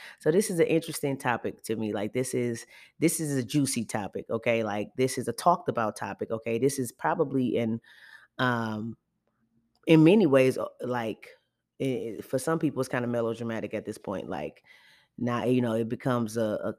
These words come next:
a, a crutch for not getting, getting their life right. But that's a whole nother conversation for another day. I'm not about to get into that, okay? We're not about to do that right now. Not at all. All right. So,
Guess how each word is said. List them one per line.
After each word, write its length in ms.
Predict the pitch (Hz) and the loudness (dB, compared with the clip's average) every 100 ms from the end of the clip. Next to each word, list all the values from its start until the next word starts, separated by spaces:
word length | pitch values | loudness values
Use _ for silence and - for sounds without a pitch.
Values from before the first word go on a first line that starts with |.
| - | -8
a, 60 | - | -8
a 20 | |
crutch 360 | - 135 113 | 0 2 2
for 160 | - 123 | 0 -2
not 220 | 120 117 | -2 -2
getting, 480 | 117 107 113 110 107 123 | -2 -2 -2 -4 -6 -6
getting 200 | 120 113 | -4 -2
their 120 | 113 | 0
life 280 | 117 113 - | 0 -2 -2
right. 220 | 107 98 | -2 -2
But 120 | - | -2
that's 240 | 135 147 151 | 0 2 2
a 80 | |
whole 200 | 135 135 | 4 2
nother 280 | 139 143 143 | 2 0 0
conversation 720 | 151 147 147 151 127 123 120 | -2 -2 0 -2 -2 -4 -6
for 120 | 117 120 | -6 -4
another 280 | 117 113 | -2 -2
day. 140 | 117 110 | -2 -2
I'm 120 | 107 | -2
not 120 | 110 | -4
about 180 | 110 113 | -4 -6
to 60 | 113 | -8
get 160 | 120 | -6
into 180 | 117 - | -4 -4
that, 200 | 107 85 | -6 -6
okay? 240 | - 117 113 | -8 -6 -4
We're 120 | 117 | -4
not 100 | 110 | -4
about 160 | 110 | -4
to 60 | 113 | -6
do 140 | 113 | -2
that 100 | 110 | 2
right 160 | 107 104 | 2 2
now. 220 | 123 127 | 2 2
Not 180 | 127 131 | 2 6
at 80 | 147 | 8
all. 220 | 123 110 - - - - - | 8 4 -6 -20 -20 -2 6
All 80 | 151 | 8
right. 180 | 120 - _ - - | 8 4 _ -20 -10
So, 540 | - 165 139 117 101 | 6 8 10 8 0